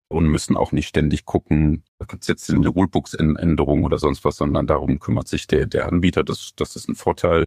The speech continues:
Es ist also auch ressourcenschonender. Auf der Frontend-Seite, auf der Wallet ist es ein anderes Spiel. Also da, das kann man auch machen, wenn man strategisch sagt, für mich spielt der st-,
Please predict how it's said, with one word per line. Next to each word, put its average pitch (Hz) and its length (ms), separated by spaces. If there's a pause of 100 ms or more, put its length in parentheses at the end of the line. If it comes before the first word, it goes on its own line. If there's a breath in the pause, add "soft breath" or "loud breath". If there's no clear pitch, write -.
(160)
Es - 160
ist - 140
also - 200
auch - 180
ressourcenschonender. 80 1000 (360)
Auf - 180
der 78 100
Frontend-Seite, 92 680
auf 80 80
der 73 160
Wallet 82 260
ist - 160
es - 140
ein - 80
anderes - 360
Spiel. - 440
Also 71 240
da, 76 320 (260)
das - 160
kann 87 160
man 82 160
auch 85 280
machen, 107 600 (160)
wenn 80 160
man 78 120
strategisch 78 520
sagt, - 400 (160)
für - 180
mich 73 180
spielt - 260
der 73 240
st-, - 340